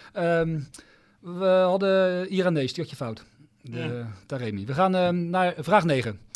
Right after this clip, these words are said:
Speaker 2: Het is nu dus donderdagochtend. Welke ex-international zat eerder deze week aan tafel bij Op één om zijn boek te promoten?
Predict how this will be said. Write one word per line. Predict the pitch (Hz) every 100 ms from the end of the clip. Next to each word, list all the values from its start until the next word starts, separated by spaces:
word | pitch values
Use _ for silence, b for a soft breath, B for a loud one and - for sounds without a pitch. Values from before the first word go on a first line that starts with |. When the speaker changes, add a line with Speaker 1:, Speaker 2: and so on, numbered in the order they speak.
| -
Speaker 2:
Het | -
is | 165
nu | 196
dus | 180 147 139
donderdagochtend. | 190 220 170 202 220 240 - -
Welke | - 180 233
ex-international | 226 247 240 202 214 185 208 190
zat | 156 147
eerder | 226 208
deze | 190 165
week | 170 175
aan | 165 143
tafel | 202 202 -
bij | 165 156
Op | 147
één | 160 170 175
om | - 151
zijn | 135 131
boek | 117 226
te | -
promoten? | - 135 113 107